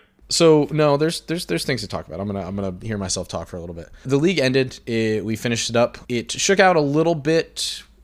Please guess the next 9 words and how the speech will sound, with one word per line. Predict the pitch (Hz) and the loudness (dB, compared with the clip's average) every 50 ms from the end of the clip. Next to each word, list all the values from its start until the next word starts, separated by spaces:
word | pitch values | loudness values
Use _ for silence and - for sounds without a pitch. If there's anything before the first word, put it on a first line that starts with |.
| _ - | _ -10
weird | 151 156 175 196 196 202 214 214 175 | -4 0 4 6 6 6 6 4 2
just | 143 147 143 - | 0 -2 -2 -2
because, | - 131 117 - 120 120 117 117 113 110 110 - - - | -2 -4 0 0 2 2 2 2 0 -2 -4 -6 -6 -6
uh, | 104 101 98 98 95 92 87 76 71 | -6 -4 -4 -4 -4 -6 -6 -6 -4
some | - - 131 123 | -2 0 0 2
of | 117 | 0
the | 113 110 | 0 -2
people | - 110 107 107 | -4 -4 -4 -4
who | 107 110 110 110 | -2 -2 -2 -4